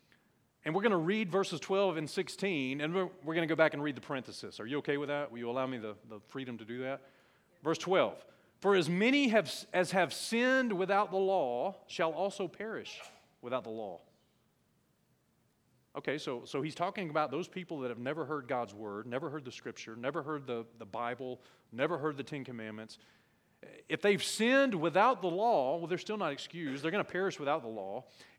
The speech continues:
"And as many as have sinned," listen, "in the law shall be judged by the law." Verse sixteen, "In the day when God shall judge the secrets of men by Jesus Christ according to my gospel."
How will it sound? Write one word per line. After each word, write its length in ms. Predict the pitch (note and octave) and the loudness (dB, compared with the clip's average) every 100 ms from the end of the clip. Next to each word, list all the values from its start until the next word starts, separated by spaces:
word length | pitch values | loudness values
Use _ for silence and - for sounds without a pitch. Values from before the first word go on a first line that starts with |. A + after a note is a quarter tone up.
| - | 2
"And 120 | F#3+ | 4
as 140 | E3 | 4
many 320 | D3 A3+ B3 G#3+ | 2 0 2 2
as 160 | D#3 | 2
have 180 | F#3+ - | 2 0
sinned," 440 | - G3+ G3 F3 | -2 0 2 2
listen, 320 | F3+ - C3 - - _ _ - | 0 -2 -6 -10 -20 _ _ 0
"in 200 | A#3+ C#4 | 2 4
the 80 | G3 | 4
law 480 | A#2+ A2 G2+ F3+ - _ _ _ _ - | 2 0 -2 -4 -8 _ _ _ _ -2
shall 260 | - F3+ | 4 4
be 140 | F3+ E3 | 4 -2
judged 720 | A#2+ G3+ F3+ C#3 F3 G3 - - _ _ _ - | -2 0 2 2 -2 -6 -10 -16 _ _ _ -6
by 220 | A#3 A#3+ | -2 -2
the 120 | D3 | -2
law." 340 | A#2+ G2+ E2 - _ _ _ _ _ _ _ _ _ _ | -2 -2 -6 -14 _ _ _ _ _ _ _ _ _ _
Verse 180 | C#3 - | -6 -4
sixteen, 560 | C#3+ - F3+ C3 B2+ | -8 -8 -6 -6 -6
"In 140 | D#3 E3+ | -2 -2
the 80 | D3 | 4
day 640 | G3 A#3 D#3+ D#3 A#3 - - - _ - | 6 8 6 6 2 -2 -14 -20 _ -8
when 220 | D3+ E3 | -2 2
God 300 | D3+ F3+ A3 | 6 6 4
shall 160 | G3+ D#3+ | 0 -2
judge 420 | B2+ F#3+ A3+ D#3+ | 2 4 4 0
the 120 | E3 | -4
secrets 480 | - G#3 A3+ B3 G#3 | -2 -2 -2 -4 -2
of 120 | F3+ | -2
men 360 | D#3 D#3 D#3+ D3+ | 0 0 0 0
by 180 | C3+ C3 | 0 -2
Jesus 460 | A2+ G3+ A3 A3+ | -4 -4 -4 -6
Christ 520 | - F3 C3+ B2+ C#3 | -2 0 0 0 -4
according 480 | C#3 - F3+ F#3+ F#3 | -10 -4 -2 0 -2
to 680 | - E3+ E3 E3 D#3+ D#3+ D#3 - _ _ _ _ _ _ _ _ G#2+ | -4 -2 0 0 -2 -2 -4 -10 _ _ _ _ _ _ _ _ -8
my 260 | A#2+ C3+ | -2 -2
gospel." 560 | A#2+ A2+ G#2+ - G2+ | -2 -4 -6 -12 -16